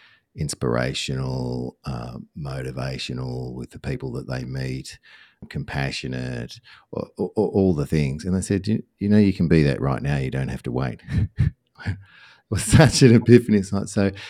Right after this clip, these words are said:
instead of the do, have, so you can be, it's be that first, and then you'll have whatever you have, or, and then do things based on how you're being, and then you'll have whatever you have. I love it how you've said there. It's a bit like acting as if.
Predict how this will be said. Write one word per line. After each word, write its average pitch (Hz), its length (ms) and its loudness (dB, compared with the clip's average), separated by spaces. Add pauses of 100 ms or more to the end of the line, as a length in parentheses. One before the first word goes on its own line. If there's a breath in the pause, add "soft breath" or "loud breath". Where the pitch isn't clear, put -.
(240 loud breath)
instead 113 380 4
of 95 160 2
the 85 60 0
do, 98 540 4
have, 95 320 2
so - 140 -6
you 76 160 -2
can 76 160 -6
be, 101 300 4 (100)
it's - 160 -8 (340 soft breath)
be 117 340 8
that 85 260 4
first, 90 640 2 (560)
and 82 160 -6
then 95 180 2
you'll 92 260 2
have 78 520 0 (220)
whatever 73 340 -2
you 67 200 -2
have, 69 340 -4
or, 76 100 -4 (260)
and 78 80 -2
then 80 180 0
do 85 200 0
things 78 320 -4
based 73 320 -2
on 69 120 -4
how 69 100 -4
you're 64 180 -6
being, 71 420 -4
and 80 140 -8
then 78 140 -6
you'll 69 100 -8
have 65 180 -8
whatever 64 280 -6
you 60 120 -8
have. 57 260 -12 (180)
I 76 80 -4
love 76 280 0
it 67 160 -4
how 71 140 -8
you've 65 220 -6
said 65 240 -8
there. 64 240 -4
It's - 180 -14
a - 40 -14
bit 71 120 -4
like 67 160 -6
acting 67 380 -8
as 62 140 -14
if. 62 220 -16